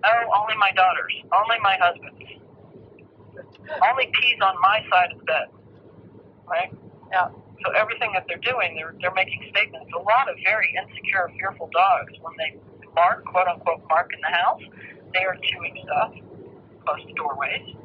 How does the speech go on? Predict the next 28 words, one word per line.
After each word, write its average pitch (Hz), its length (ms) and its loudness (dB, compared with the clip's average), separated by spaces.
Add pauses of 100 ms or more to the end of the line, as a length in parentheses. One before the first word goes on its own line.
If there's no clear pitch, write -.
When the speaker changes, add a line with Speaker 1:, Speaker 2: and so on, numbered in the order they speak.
(120)
Speaker 1:
right? - 260 0 (140)
Speaker 2:
Yeah. 180 240 2
Speaker 1:
People - 240 -10
say, 185 140 -6
"Well, 185 100 -2
they're 175 160 -6
trying 214 180 4
to - 140 -10
escape, 214 280 -2
they're - 120 -8
trying - 240 2
to - 80 -16
be - 180 -12
with - 220 -10
me." - 260 -8 (960)
Well, 208 320 -4
that - 160 -12
could - 80 -14
be - 120 -6
part 190 200 2
of 101 120 -12
it - 100 -20
too, - 260 -6
but - 120 -18
where 190 120 2
do 196 100 -4
they 185 140 -2
go? 208 140 2